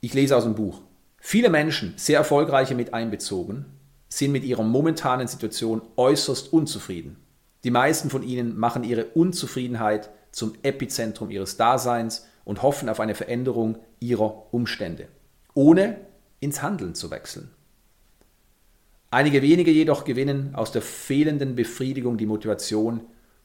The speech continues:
um sich gezielt zu verändern und sinnvolle Risiken einzugehen. Ist Unzufriedenheit also doch ein Katalysator für den Erfolg?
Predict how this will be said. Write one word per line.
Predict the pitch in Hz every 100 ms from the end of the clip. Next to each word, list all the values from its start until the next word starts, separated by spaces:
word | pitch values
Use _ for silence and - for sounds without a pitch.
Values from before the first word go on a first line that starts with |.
| _
um | 113 110
sich | 101 95 98
gezielt | - - 117 110
zu | 101
verändern | 101 107 117 113 107 107 -
und | 104
sinnvolle | - 139 143 131 120
Risiken | 113 117 - 113
einzugehen. | 107 104 - 98 90 - _ _ _ _ _ _ _ _ _ -
Ist | 214 - -
Unzufriedenheit | 208 - 139 120 92 90 85 - - _ _
also | 120 113
doch | 101 143 -
ein | 131
Katalysator | 127 - 113 98 98 120 139 123
für | -
den | 107
Erfolg? | 98 - 113 -